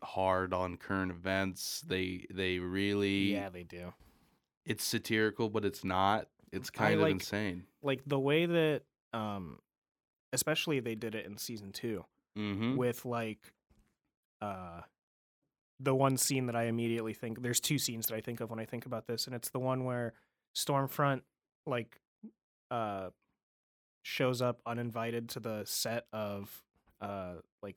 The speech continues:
Speaker 2: the film that they're
Speaker 1: Dawn of the
Speaker 2: doing,
Speaker 1: Seven.
Speaker 2: and she's, like,
Speaker 1: <laughs>
Speaker 2: she's, like, doing, like, a Facebook live stream
Speaker 1: Yes.
Speaker 2: or whatever, or an Instagram live.
Speaker 1: Uh-huh.
Speaker 2: And, uh, she, like, crashes it and talks to them and everything.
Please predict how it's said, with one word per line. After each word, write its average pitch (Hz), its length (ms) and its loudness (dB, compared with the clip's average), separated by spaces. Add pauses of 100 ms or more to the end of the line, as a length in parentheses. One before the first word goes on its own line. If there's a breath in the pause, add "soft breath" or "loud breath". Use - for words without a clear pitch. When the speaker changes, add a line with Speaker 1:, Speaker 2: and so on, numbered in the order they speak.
Speaker 2:
the 113 80 -6
film 123 380 -4
that 131 140 0
they're - 100 8
Speaker 1:
Dawn - 120 6
of 147 80 8
the 151 60 8
Speaker 2:
doing, 151 120 4
Speaker 1:
Seven. 95 360 0
Speaker 2:
and 127 100 0
she's, 127 220 -2
like, 135 160 12 (100)
Speaker 1:
<laughs> 143 100 6
Speaker 2:
she's, 143 280 6
like, 131 240 4
doing, 135 220 6
like, 135 120 4
a 120 40 0
Facebook 131 540 0
live 117 280 0
stream 151 420 0
Speaker 1:
Yes. 95 340 4
Speaker 2:
or 156 80 4
whatever, 151 480 4
or 131 40 2
an 127 60 0 (100)
Instagram 139 380 0
live. 147 340 0 (100)
Speaker 1:
Uh-huh. 92 280 0 (580)
Speaker 2:
And, 123 420 2
uh, 110 400 0 (480)
she, - 140 -2
like, 120 160 0
crashes 127 480 2
it 123 140 2
and 117 100 -6
talks 123 360 0
to - 40 -6
them 127 240 0
and 127 80 0
everything. 131 480 2